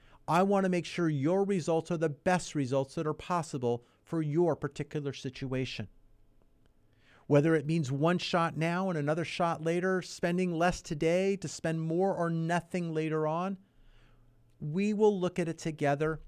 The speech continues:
and understand it together, and then you're able to make that clear decision. People are making decisions without the right amount of information. Data's out there.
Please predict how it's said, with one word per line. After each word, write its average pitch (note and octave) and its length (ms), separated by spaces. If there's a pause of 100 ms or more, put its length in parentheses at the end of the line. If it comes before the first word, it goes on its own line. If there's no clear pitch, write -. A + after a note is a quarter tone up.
(220)
and C#3 120
understand D#3 800
it E3 120
together, A#2 540 (320)
and C#3+ 160
then E3 180
you're E3 260
able D#3 280
to D#3+ 120
make C3+ 300
that C#3 180
clear G#2+ 300
decision. A#2+ 560 (1300)
People A#3 300
are C4 100
making F#3+ 380
decisions F3 720
without F3 400 (140)
the G3+ 100
right D#3+ 400
amount C3+ 380
of D3+ 180
information. G#3 880 (920)
Data's C#4+ 460
out C4 260
there. A2 300